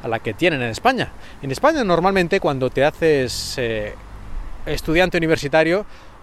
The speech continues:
una de las primeras cosas que haces es buscarte un piso de estudiantes, compartir un piso con otros estudiantes como tú, y bueno, pues allí vivir, hacer tu vida, bueno,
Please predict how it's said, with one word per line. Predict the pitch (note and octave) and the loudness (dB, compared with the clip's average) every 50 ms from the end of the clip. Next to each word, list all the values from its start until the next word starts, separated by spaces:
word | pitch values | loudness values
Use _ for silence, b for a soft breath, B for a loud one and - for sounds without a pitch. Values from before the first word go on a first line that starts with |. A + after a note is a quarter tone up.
| - - - | -20 -14 -8
una | B2 C#3+ D#3+ | -2 0 2
de | D#3+ | 4
las | D#3+ D#3 - | 4 2 2
primeras | - D3+ D3+ D#3 D#3 D#3 C#3 - | 2 0 0 2 2 2 2 2
cosas | C#3+ C3 - C#3+ - | -2 -2 -2 -4 -2
que | - D#3 D#3+ | 0 2 2
haces | E3 - - E3+ F3+ F3+ - - - - - | 2 2 2 2 0 0 -2 -8 -14 -16 -12
es | B2+ C3 D#3 C#3 | -8 -8 -8 -8
buscarte | C3 C3 C3 C3+ C3 - - - E3 E3 - - F3 F#3+ - | -8 -4 -4 -4 -4 -2 0 0 0 0 0 -2 -4 -4 -2
un | A3 F#3 F#3 F3+ E3 | -4 -4 -4 -4 -4
piso | - G#3 G3 - - D3+ C#3 | -2 -2 -2 0 0 0 2
de | C#3 | 2
estudiantes, | C3+ - - C#3+ C#3 D#3 A3+ G#3+ E3 B2+ - B2 A2 G#2 - - - C#3 - B B B B - | 0 0 -2 -2 2 4 4 4 4 2 -4 -6 -6 -6 -8 -10 -12 -14 -14 B B B B -2
compartir | - D3 C#3+ - - F3 - - G3+ G3 | -2 -2 2 2 2 2 2 2 0 0
un | E3+ C#3+ | 0 0
piso | - F3+ E3 - F#3 F#3+ F#3 - | -2 -4 -2 2 2 2 2 2
con | D#3+ C3+ C#3+ | 0 0 2
otros | E3 E3 E3 D#3+ B2+ C#3+ | 0 0 0 -2 -2 -2
estudiantes | C3 - C#3+ C#3 E3 E3+ C#3+ C3 A#2 | -4 -4 0 2 2 2 0 0 -2
como | F#3+ G3+ F3 | 0 0 2
tú, | D3+ E3 G3 G3 B B B B B B B B - - | 2 0 0 -2 B B B B B B B B -14 -10
y | B2 G#2+ G2 | -10 -6 -6
bueno, | A#2 F#3+ A#3 | -4 -6 -4
pues | - - A2+ A#2+ | -4 -4 -4 -2
allí | A2+ A2+ C3+ C#3 C#3 | -2 0 2 2 4
vivir, | B2 B2 A#2+ E3 A#3+ B3+ F#3+ | 2 4 4 4 4 4 4
hacer | C#3 - D#3 D3 | 4 4 2 2
tu | - - D3 | 2 0 2
vida, | E3 G3 A3+ G3+ | 4 4 6 6
bueno, | E3+ E3+ D3 A#2 A2+ A2 G#2+ | 6 4 4 2 -2 -6 -6